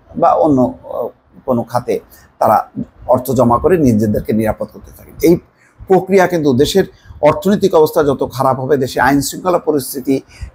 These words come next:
যত খারাপ হবে, রাজনৈতিক অনিশ্চয়তা যত বাড়তে থাকবে, তত কিন্তু বেশি পরিমাণ,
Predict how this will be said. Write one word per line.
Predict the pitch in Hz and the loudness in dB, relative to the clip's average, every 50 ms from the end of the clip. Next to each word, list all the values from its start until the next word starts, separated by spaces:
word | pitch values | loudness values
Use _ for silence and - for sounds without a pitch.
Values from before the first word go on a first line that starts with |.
| - | 0
যত | 139 151 143 - 165 156 | 2 2 2 2 0 0
খারাপ | - 151 147 147 131 | 0 2 2 2 2
হবে, | 135 135 143 147 131 127 | 0 0 2 2 2 4
রাজনৈতিক | 135 - 131 123 143 131 123 139 123 123 | 4 2 2 2 -2 -2 -2 -2 -4 -2
অনিশ্চয়তা | 127 143 156 147 - - - 151 131 131 127 | -2 -2 -2 -4 -6 -4 -6 -4 -2 -2 -2
যত | 123 127 127 127 | -2 -2 -4 -2
বাড়তে | 117 123 127 127 - 147 | -2 -2 -2 -2 -4 -2
থাকবে, | - 151 147 175 196 190 - _ - - - - - | -2 -2 0 0 -4 -4 -4 _ -20 -20 -20 -10 -2
তত | - 170 175 170 190 175 | 2 2 2 4 2 0
কিন্তু | 170 - 175 165 - - - 185 165 151 143 143 160 - - - | 0 0 -2 -2 -2 2 2 4 4 4 4 4 2 0 -2 -2
বেশি | 127 139 147 - - 214 196 156 127 123 127 | 0 0 0 2 2 4 4 4 2 2 2
পরিমাণ, | 135 135 139 131 127 123 120 113 | 0 0 2 4 2 2 0 -2